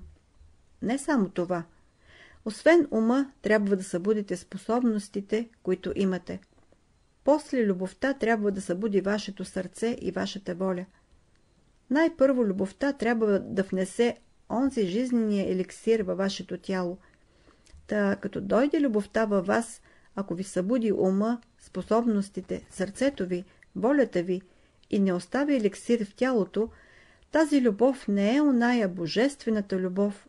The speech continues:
за която аз говоря. Това е бъдещият идеал. Това не се постига в един ден. Вие имате големи постижения, имате много богатства.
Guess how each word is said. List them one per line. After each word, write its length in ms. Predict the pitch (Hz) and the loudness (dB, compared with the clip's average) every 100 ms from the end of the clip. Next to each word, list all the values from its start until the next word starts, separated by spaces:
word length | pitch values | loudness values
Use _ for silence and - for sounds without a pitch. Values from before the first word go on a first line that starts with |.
| - | -16
за 160 | 185 180 | -10 -8
която 340 | 185 190 190 - | -4 -6 -6 -6
аз 260 | 180 180 | -6 -6
говоря. 480 | 185 175 180 180 180 - _ _ - - - - - - - - - - - - _ - _ - | -8 -4 -2 -4 -6 -12 _ _ -20 -20 -20 -20 -20 -20 -20 -20 -20 -20 -20 -20 _ -20 _ -14
Това 260 | - 196 302 | -4 0 2
е 80 | 240 | 2
бъдещият 640 | 208 208 202 - 175 170 | 2 0 -2 -2 -2 -2
идеал. 420 | 185 180 180 180 - - _ - - - - - | -2 0 0 -4 -8 -20 _ -20 -20 -20 -20 -6
Това 160 | 220 285 | 2 4
не 120 | 240 | 4
се 200 | - 277 | 2 0
постига 420 | 320 - 208 185 | -2 -2 0 0
в 100 | 185 | 0
един 320 | 170 185 185 | 0 2 2
ден. 300 | 170 185 185 - _ _ _ _ _ _ _ - | 2 0 0 -6 _ _ _ _ _ _ _ 0
Вие 280 | 330 294 | 2 2
имате 320 | 247 247 233 190 | 2 0 0 -2
големи 360 | 190 214 240 | 0 2 2
постижения, 840 | 208 185 - 175 175 185 185 180 196 _ _ _ _ _ - | -2 -8 -8 -10 -4 -2 -2 -4 -8 _ _ _ _ _ -2
имате 420 | 202 196 196 190 | 0 0 -2 -2
много 320 | 190 254 220 | 0 0 0
богатства. 640 | 180 165 180 180 - - | -2 -2 -2 -4 -12 -12